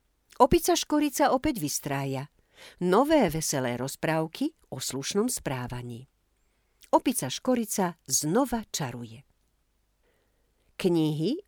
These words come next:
v brajlovom písme a vo formáte e-braille.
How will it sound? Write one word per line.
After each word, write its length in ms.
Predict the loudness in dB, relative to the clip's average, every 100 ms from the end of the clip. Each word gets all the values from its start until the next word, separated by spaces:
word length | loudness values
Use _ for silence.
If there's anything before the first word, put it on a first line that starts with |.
| -6
v 80 | -6
brajlovom 640 | 0 2 4 2 2 2 0
písme 720 | -2 -4 -4 -4 -2 -4 -2 0
a 80 | 2
vo 160 | 2
formáte 880 | 2 0 2 0 -2 -2 -2 -2 -4 -2
e-braille. 1300 | 0 0 -2 -6 -10 -6 -2 -2 -2 -6 -8 -12